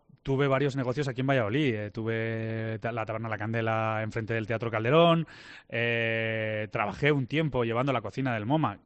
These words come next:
donde tenía yo esa parte alquilada y, y ahí también hacía mis cositas. Y, y no, nunca he sido empresario. Nunca fui empresario.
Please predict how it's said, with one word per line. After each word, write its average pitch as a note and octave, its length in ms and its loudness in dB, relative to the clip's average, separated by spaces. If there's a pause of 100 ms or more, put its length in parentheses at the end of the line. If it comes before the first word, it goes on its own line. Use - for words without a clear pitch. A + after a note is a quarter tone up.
(100)
donde G2 300 -14
tenía G#2+ 260 -6
yo A2 80 -2
esa G#2+ 140 -6
parte G2+ 220 -4
alquilada G#2+ 560 0
y, G#2 240 -4 (400)
y A2 280 -2
ahí A2+ 420 2
también A2 220 0
hacía A2 180 -2
mis A2 140 -2
cositas. C#3 360 0 (320)
Y, C3 320 -4
y C3 40 0
no, D#3+ 300 4 (340)
nunca D3+ 320 2
he - 20 -2
sido B2+ 160 2
empresario. F2+ 400 -6 (360)
Nunca C#3 240 2
fui A#2+ 140 0
empresario. G2 420 -4